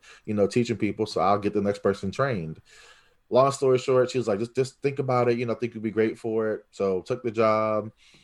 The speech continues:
and did that and realized that, you know, I didn't, I didn't know then that, you know, I really had a heart for teaching and wanted to learn and help the kids learn. But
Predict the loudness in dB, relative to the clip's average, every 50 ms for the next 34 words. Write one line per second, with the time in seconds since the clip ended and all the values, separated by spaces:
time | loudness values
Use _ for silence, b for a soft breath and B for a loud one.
0 | b b -8 -6 -2 -2 -2 0 0 0 2 2 0 0 -2 -2 -2 -2 -2 0
1 | -2 -2 -2 -4 -4 -4 -4 -6 -8 -10 -10 -8 -8 -6 -6 -4 -2 -2 0 0
2 | -2 -4 -6 _ _ _ 4 6 8 8 6 6 6 2 4 4 4 2 2 2
3 | 0 -2 -2 -2 -4 -2 0 0 0 0 0 -2 -2 -2 -2 -2 -2 -2 -2 -2
4 | -2 -2 -4 -4 -8 -8 -6 -4 -6 -6 -4 -4 -2 -2 0 0 0 -2 -2 -2
5 | -2 0 0 0 0 0 0 0 -2 -2 -2 -2 -4 -4 -4 -2 -2 -2 -2 -2
6 | -2 -4 -4 -4 -4 -2 0 0 0 0